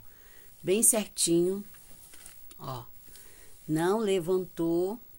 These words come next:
Trabalhei sempre da mesma forma que eu disse pra vocês.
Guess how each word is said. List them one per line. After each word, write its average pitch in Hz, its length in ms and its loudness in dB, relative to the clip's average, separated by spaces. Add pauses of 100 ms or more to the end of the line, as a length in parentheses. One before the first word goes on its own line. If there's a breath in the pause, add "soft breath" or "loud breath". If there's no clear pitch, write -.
(160)
Trabalhei 170 560 6
sempre 233 760 6
da 208 160 6
mesma 196 460 6
forma 180 500 0
que 185 80 -8
eu 180 60 -2
disse 165 260 -4
pra 160 200 -2
vocês. 180 640 2